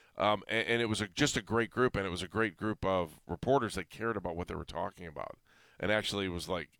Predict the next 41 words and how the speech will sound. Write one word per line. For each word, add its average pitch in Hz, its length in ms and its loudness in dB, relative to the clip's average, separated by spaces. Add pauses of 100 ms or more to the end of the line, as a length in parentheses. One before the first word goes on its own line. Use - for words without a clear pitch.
y-, 67 160 -12
you 98 100 -8
know, 92 200 -4 (500)
it, - 200 -12
it 107 80 0
was, 101 220 -2 (440)
you, 113 160 -4
you 123 180 2
worried 139 320 8
about 120 220 6
the - 80 -10
story. 123 340 4
You 95 80 -4
tried 104 300 2
not 104 180 -2
to 101 80 -6
worry 95 180 0
about 92 200 0
all 92 100 2
the 90 180 -4
ancillary 87 440 -6
things. 80 340 -10
And, 78 120 -12 (760)
um, 113 260 6 (320)
you 127 160 0
know, 104 160 2 (460)
I, 107 160 -2 (480)
I, 120 220 2
I 120 60 4
just, 113 160 -2
I 117 80 2
look 131 220 4
at 123 80 2
it 107 160 -2
now, 110 560 4
and 95 220 -2
I, 98 160 -2 (260)
I 101 80 -2
just, 107 260 -6
I, 110 180 0 (580)
I, - 80 -8